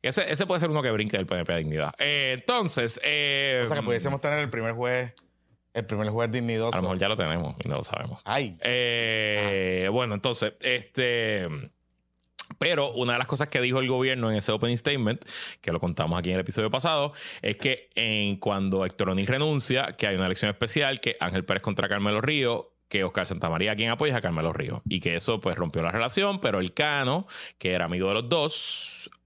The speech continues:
Speaker 1: los junta y los une. Bueno, eso, eso fue el opening statement. Después, la fiscalía presentó dos testigos iniciales. Presentó, eso fue el jueves,
Speaker 2: Ujú.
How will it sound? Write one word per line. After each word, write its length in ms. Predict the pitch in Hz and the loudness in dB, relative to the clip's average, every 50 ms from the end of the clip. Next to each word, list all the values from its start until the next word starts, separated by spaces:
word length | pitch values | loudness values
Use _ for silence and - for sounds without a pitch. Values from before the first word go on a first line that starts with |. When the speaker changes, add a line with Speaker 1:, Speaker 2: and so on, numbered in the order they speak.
| _ _ | _ _
Speaker 1:
los 260 | - 95 92 87 - | 0 0 0 0 -2
junta 480 | - - - 101 92 85 73 - - 67 | -6 -6 -2 -2 0 -2 -2 -2 -2 -4
y 60 | 69 | -2
los 220 | 67 67 - - - | -2 -4 -4 -4 -4
une. 300 | - 73 - - - - - - - - - - - - - - - | -4 -6 -6 -6 -8 -12 -12 -12 -12 -10 -10 -10 -10 -12 -14 -14 -8
Bueno, 220 | - 76 71 67 69 | -4 -4 -2 -2 -2
eso, 400 | 76 - 110 98 92 - - - _ - | -2 0 0 0 -2 -2 -6 -12 _ -8
eso 140 | - - 113 | -6 -4 -2
fue 120 | - 135 123 | 0 0 0
el 40 | 123 | 2
opening 200 | - 135 147 147 | 2 0 0 0
statement. 500 | - - 131 120 120 117 120 123 120 107 | 0 0 0 0 2 0 0 0 0 0
Después, 580 | 113 101 - - - 143 143 127 120 123 123 | -2 -2 -2 -4 -2 0 2 2 2 0 0
la 140 | 92 117 101 | 0 0 0
fiscalía 380 | - 113 - - 104 101 101 104 | 0 -2 0 0 0 2 2 0
presentó 440 | 117 120 131 135 - 139 139 135 | 0 0 -2 0 0 0 0 0
dos 220 | 104 92 110 104 - | 0 0 0 0 0
testigos 380 | - - - 123 123 123 - | -2 -4 0 0 0 2 2
iniciales. 480 | 123 127 131 - - 101 95 98 110 120 | 2 0 0 2 2 2 2 2 0 -2
Presentó, 680 | - - - 92 82 98 90 80 - 98 107 117 - - | -4 -4 -4 -2 0 0 -2 0 0 0 0 0 0 -2
eso 180 | - 90 101 104 | -2 0 0 0
fue 140 | - - 113 | 0 0 0
el 60 | 117 | 2
jueves, 420 | 117 120 113 101 90 92 117 143 - - 95 87 | 2 2 2 2 2 0 0 -2 -6 -10 -14 -10
Speaker 2:
Ujú. 200 | 90 95 117 135 | -8 -6 -8 -8